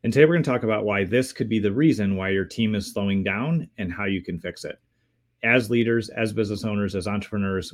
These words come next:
we always need to pay attention to the friction, the challenges, the things that are coming up for our team. We're gonna talk about today how you can identify those things and some simple fixes you can put in place that will help you be more productive and lead to higher profitability. So stay tuned and we'll walk through this together.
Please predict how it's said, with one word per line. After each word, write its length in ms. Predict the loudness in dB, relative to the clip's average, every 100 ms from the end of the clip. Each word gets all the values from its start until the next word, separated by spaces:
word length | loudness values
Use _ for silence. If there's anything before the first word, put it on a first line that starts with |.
| -4
we 160 | -2
always 280 | 0 2 2
need 120 | 2 0
to 60 |
pay 140 | -2 -4
attention 480 | -4 -6 -4 -6
to 180 | -4 -6
the 80 | -6
friction, 420 | -10 -12 -4 -2
the 80 | -2
challenges, 500 | -2 -2 -2 -2 -4
the 80 | -6
things 320 | -4 -4 -2
that 140 | -4
are 60 | -4
coming 280 | -6 -6 -6
up 140 | -6
for 120 | -6
our 120 | -4 -2
team. 400 | 2 2 0 -6 _ _ _
We're 120 | 0 2
gonna 100 | 2
talk 260 | 0 -2
about 180 | -4 -6
today 240 | -2 -2
how 140 | 0 2
you 120 | 2
can 120 | 0
identify 440 | -4 0 0 2 2
those 220 | 2 0
things 320 | 0 0 -4 -8
and 140 | -8
some 180 | -6 -8
simple 400 | -2 -2 2 2
fixes 460 | 2 -2 -2 -6 -6
you 80 |
can 160 | -6 -6
put 100 | -4
in 100 | -2
place 300 | 0 0 0
that 120 | -6
will 80 | -6
help 180 | -6 -4
you 100 | -4
be 120 | -4
more 180 | -4 -4
productive 500 | -2 -2 2 2 2 _ _ _ -6
and 180 | -2
lead 220 | 0 -2 -4
to 100 | -6
higher 220 | -4 -4
profitability. 680 | -4 -6 -6 -6 -6 -8 -12 _ _
So 140 | -6 -4
stay 220 | 2 2
tuned 380 | 4 4 4 2
and 140 | -2 0
we'll 120 | 0
walk 240 | 0 -2
through 140 | -2 -2
this 120 | -2
together. 400 | -4 -4 -6